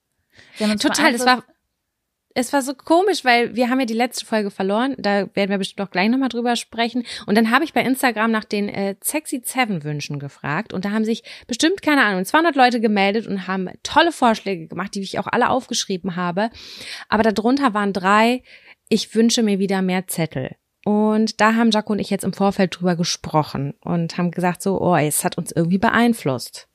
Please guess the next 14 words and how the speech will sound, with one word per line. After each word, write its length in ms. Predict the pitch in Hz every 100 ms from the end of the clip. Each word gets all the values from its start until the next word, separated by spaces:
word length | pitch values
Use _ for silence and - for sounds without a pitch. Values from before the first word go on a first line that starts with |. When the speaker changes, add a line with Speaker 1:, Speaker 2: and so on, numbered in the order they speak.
| _ _
Speaker 2:
Auf 180 | 160 -
eine 120 | 143
Art. 240 | 131 135 220
Speaker 1:
Und 100 | 247
deswegen 540 | 285 262 269 233 214
geben 320 | 247 285 254
wir 160 | 233 -
uns 240 | 190 - -
euch 280 | 208 -
heute 560 | 233 233 233 247 240 247 - _
eine 140 | 202 202
Ladung 680 | 202 196 220 226 220 226 220 _
Zettel. 720 | - - 220 214 202 165 156 - -
So. 460 | 180 226 208 170